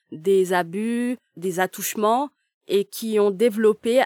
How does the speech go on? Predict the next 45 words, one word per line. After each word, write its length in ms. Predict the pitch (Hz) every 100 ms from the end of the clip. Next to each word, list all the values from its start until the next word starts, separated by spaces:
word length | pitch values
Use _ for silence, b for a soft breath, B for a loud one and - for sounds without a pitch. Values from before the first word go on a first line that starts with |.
| -
à 100 | 214
la 140 | 202 190
suite 360 | - - 262
de 100 | 202
ces 220 | 214 214 202
événements-là 800 | 190 185 190 180 185 202 240 208
un 80 |
traumatisme 760 | 185 - 196 180 - 220 220 220
et 60 |
donc 180 | 190 185
ils 40 | -
sont 180 | 190 190
complètement 680 | - 240 - 226 - 208
fermées 600 | - - 208 202 208 247 _ -
au, 160 | 156 -
au 40 |
rapport 320 | 185 196 208
sexuel 460 | - 190 - 220 247
parce 200 | 196 190
qu'il 120 | -
y 60 | 196
aura 180 | 185
toujours 240 | 185 214 262
quelque 180 | 208 -
chose 160 | 220
qui 100 | -
va 140 | 190 180
venir 300 | 185 208 -
comme 260 | 202 196
déclencher 800 | 165 233 240 208 196 - 226 269 _ _ _ _
un 200 | - 196
événement 400 | 208 196 202 214
douloureux 420 | 214 208 196 196 214 _
qu'elles 200 | 202 175
ont 40 |
vécu 260 | 190 190 202
dans 100 | 185
le 40 |
passé 300 | 175 170 -
et 40 | 208
qui 300 | - - 165
n'a 120 | 180
pas 160 | 180 202
été 200 | 190 190
réglé. 420 | 180 175 170 143